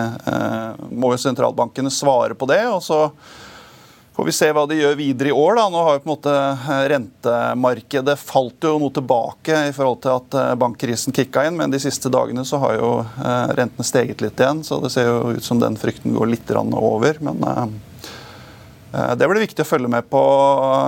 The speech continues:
eh, de neste ukene, hva som skjer med denne bankkrisen, fordi det påvirker også egentlig alt som er av risky assets, der olje og oljefutures er jo en del av den pakka, men ikke gass.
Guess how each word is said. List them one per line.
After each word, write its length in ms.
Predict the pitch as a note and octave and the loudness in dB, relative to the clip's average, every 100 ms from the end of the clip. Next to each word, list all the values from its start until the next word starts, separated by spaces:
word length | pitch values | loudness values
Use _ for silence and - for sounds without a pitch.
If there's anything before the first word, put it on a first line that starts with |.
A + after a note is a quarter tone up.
| B2+ | 0
eh, 220 | C3 C3 C3 | 0 0 0
de 100 | C#3 | 0
neste 300 | C3 - B2 | -2 -2 -4
ukene, 760 | B2+ B2 B2 B2+ B2+ B2 B2 A#2 | 0 0 2 0 0 0 -4 -2
hva 180 | A#2+ A#2 | -2 -2
som 140 | B2 | -4
skjer 320 | - B2+ A2 | -6 -2 0
med 160 | A#2 A#2+ | 0 0
denne 100 | A#2 | 0
bankkrisen, 680 | A2+ G#2+ A#2+ A#2+ - C#3 C3+ | -2 -2 -2 -2 0 0 0
fordi 420 | - A#2+ A#2 A2+ | -2 0 0 2
det 120 | B2 | 0
påvirker 440 | - A2 G#2+ - | 0 0 0 0
også 540 | A#2+ - A#2 A#2 A#2 A#2+ | -2 -2 -2 0 0 -2
egentlig 260 | A2 C3 - | -2 -4 -2
alt 200 | A#2+ G#2 | -4 -4
som 140 | - | -2
er 140 | B2+ A#2 | 0 0
av 60 | |
risky 260 | A#2+ - B2+ | -4 -4 -4
assets, 400 | A2 - D#3+ - | -4 -4 -6 0
der 260 | B2+ C3 C3 _ - - - - - - - | 2 2 -2 _ -20 -20 -20 -20 -20 -20 -4
olje 520 | E3+ B2+ A2+ B2 E3 F#3 | -2 -2 -2 2 2 0
og 320 | D3 D#3 B2 | -2 -2 -2
oljefutures 880 | A2+ - C3+ B2 - F#3 G3 - - | -6 -2 -2 -2 0 0 0 -4 0
er 200 | C3+ C3 | 0 0
jo 100 | C3+ | -2
en 240 | C#3 C#3 B2 | -4 -4 -2
del 380 | B2+ A#2+ C3 C3 | 0 0 0 0
av 220 | B2+ C3 | 0 2
den 160 | B2 B2+ | -2 -2
pakka, 420 | D3 - D#3 F#3 | -2 -2 0 0
men 160 | E3 D#3 | 0 -4
ikke 280 | C#3 D#3 C3 | -4 -4 0
gass. 520 | A2+ G#2+ - - | 0 0 -4 -6